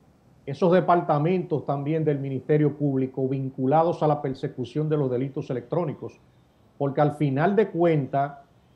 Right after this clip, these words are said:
muchos de esos delitos le perjudican es a los bancos comerciales, sobre todo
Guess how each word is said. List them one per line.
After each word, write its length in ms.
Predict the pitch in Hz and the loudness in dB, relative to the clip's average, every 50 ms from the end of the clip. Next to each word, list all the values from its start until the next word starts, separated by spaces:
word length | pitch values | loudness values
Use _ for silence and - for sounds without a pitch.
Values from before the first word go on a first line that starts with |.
| _ _ _ _ _ _ _ | _ _ _ _ _ _ _
muchos 440 | - 120 131 151 190 196 190 214 202 | -10 -6 -2 -2 -2 0 0 2 2
de 80 | 202 196 | 2 2
esos 200 | 196 196 196 175 | 2 0 0 0
delitos 460 | 180 175 165 165 156 156 160 156 143 | 0 0 0 -2 -4 -4 -4 -4 -4
le 80 | 143 135 | -4 -6
perjudican 720 | - 147 143 139 123 127 127 135 156 151 175 160 151 151 | -6 -6 -4 -4 -4 -4 -4 -4 -4 -4 -4 -4 -2 -4
es 180 | 156 156 156 - | -4 -4 -4 -2
a 60 | 151 | -2
los 220 | 147 127 - - - 101 | -2 -4 -6 -10 -10 -6
bancos 460 | - 143 165 170 160 156 - 135 123 - | -2 -2 -2 -2 -4 -6 -8 -10 -12 -8
comerciales, 600 | - 131 120 123 110 - - 151 151 147 131 - | -8 -8 -6 -6 -8 -6 -4 -2 -2 0 -2 -4
sobre 300 | - 143 131 127 123 117 | -6 -6 -4 -4 -4 -4
todo 480 | - - 160 180 175 156 131 127 120 | -2 0 0 2 2 2 0 -2 -4